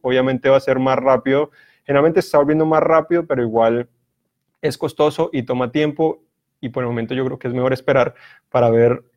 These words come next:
qué pasa igual con esas redes, cómo funcionan esos teléfonos, esas redes, y a ver si vale la pena pagar más o no comparado a los cuatro G L T E que encontramos, porque ni siquiera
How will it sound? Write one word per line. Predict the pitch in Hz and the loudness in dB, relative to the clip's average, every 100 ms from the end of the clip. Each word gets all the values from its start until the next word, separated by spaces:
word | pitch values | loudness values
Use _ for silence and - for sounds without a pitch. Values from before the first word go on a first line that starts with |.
| _ | _
qué | - 123 | -4 0
pasa | 139 131 | 0 0
igual | 127 123 | 0 0
con | 135 | 0
esas | 123 127 | -2 -2
redes, | 135 139 139 | 0 -2 -2
cómo | 139 127 | -4 -4
funcionan | 131 135 123 | -4 -4 -4
esos | 120 120 | -4 -4
teléfonos, | 131 120 135 120 | -4 -2 -4 -8
esas | - 127 | -2 -2
redes, | 131 147 151 | 2 0 0
y | 139 | -2
a | |
ver | 120 | -2
si | - | 0
vale | 127 | 0
la | 131 | 0
pena | 127 120 | -2 -2
pagar | 127 120 110 | -2 0 0
más | 117 127 139 _ - | 2 -2 -2 _ -4
o | 127 | -2
no | 123 143 | 0 -2
comparado | 135 113 120 113 117 | -2 -2 0 2 2
a | |
los | 120 117 - - | 0 -4 -8 -20
cuatro | - 123 120 120 | -2 -2 0 0
G | 117 127 | 0 -2
L | 123 123 | -2 -4
T | 117 123 135 | 0 0 0
E | - - _ _ | -6 -20 _ _
que | - 110 117 | -4 -4 -2
encontramos, | 110 107 156 165 | -4 0 2 0
porque | 135 120 | -2 -2
ni | 123 | -2
siquiera | 113 107 135 139 156 | -4 0 2 4 2